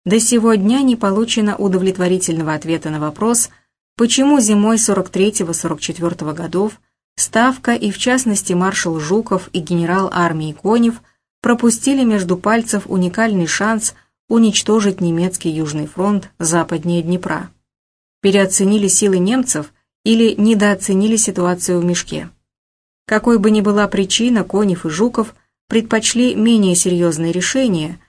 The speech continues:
и сконцентрировали всю силу шести, а впоследствии семи армий,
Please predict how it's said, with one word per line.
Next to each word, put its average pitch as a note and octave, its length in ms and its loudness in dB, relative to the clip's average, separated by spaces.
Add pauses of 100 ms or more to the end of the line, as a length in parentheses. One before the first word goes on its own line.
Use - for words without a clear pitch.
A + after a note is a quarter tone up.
(320)
и A#3+ 120 4
сконцентрировали A#3 960 2
всю A#3+ 300 0
силу A3 380 0
шести, F#3 520 0
а A3 80 0
впоследствии E3+ 800 -2
семи D#3+ 460 -4
армий, A3 520 2